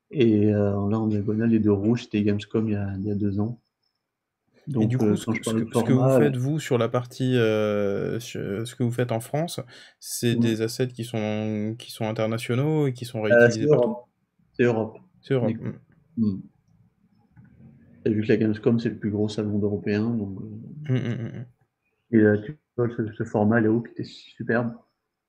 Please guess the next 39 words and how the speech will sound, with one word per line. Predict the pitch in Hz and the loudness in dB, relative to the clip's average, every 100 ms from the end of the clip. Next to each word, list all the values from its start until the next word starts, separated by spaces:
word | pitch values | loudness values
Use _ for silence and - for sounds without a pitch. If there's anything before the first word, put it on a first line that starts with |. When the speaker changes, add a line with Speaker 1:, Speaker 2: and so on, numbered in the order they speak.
| _ _ _ _ _ _ _ _ _ _ _ - | _ _ _ _ _ _ _ _ _ _ _ -2
Speaker 1:
Qui | |
est | 107 | -2
un | |
spaghetti, | 104 120 117 113 123 123 | 2 4 4 2 0 0
en | 113 | 0
fait. | 120 120 - | -4 -6 -10
Comme | 131 117 - - _ - | -12 -12 -12 -18 _ -4
<laughs> | 120 - - 156 - - - - | 0 6 6 6 2 -6 -4 2
ça, | 131 | 4
c'était | 123 131 | 6 6
du | 127 | 4
challenge | 120 120 123 131 | 4 4 4 4
de | 113 | 6
rentrer | 104 107 107 123 120 | 6 4 2 2 4
une | 107 | 4
action, | 104 - 127 | 2 -2 -4
six | 123 110 | -4 -2
personnages | 110 110 107 110 120 | -2 0 0 2 0
dans | 107 101 | -4 -4
un | 104 | -6
format | 104 107 104 | -4 -4 -4
comme | 107 104 | -4 -6
ça. | 107 - - - | -10 -14 -18 -10
Speaker 2:
Ouais, | 113 120 | -6 0
c'est | - | 2
clair. | 131 | 2
Speaker 1:
<laughs> | 127 - 143 - - _ - - - _ _ _ _ _ _ - - - _ _ - | 2 0 0 -2 -10 _ -16 -16 -20 _ _ _ _ _ _ -20 -20 -20 _ _ -6
Mais | 104 | -2
c'était | 110 110 | -2 -2
intéressant. | 104 107 104 101 117 120 135 165 208 190 | -2 -2 -4 -4 -2 0 -2 -4 -8 -6
Ça, | - 127 | 2 2
c'était | 127 110 120 | 2 0 2
du | 113 107 | 4 0
coup | - 123 | -4 -2
le, | 117 113 110 110 107 | 0 2 2 0 0
le | 104 104 104 101 | -2 -2 -2 -4
key | 101 - 117 | -6 -2 0
art, | 117 - - | 0 -6 -10
euh, | 113 120 104 | -6 -4 -6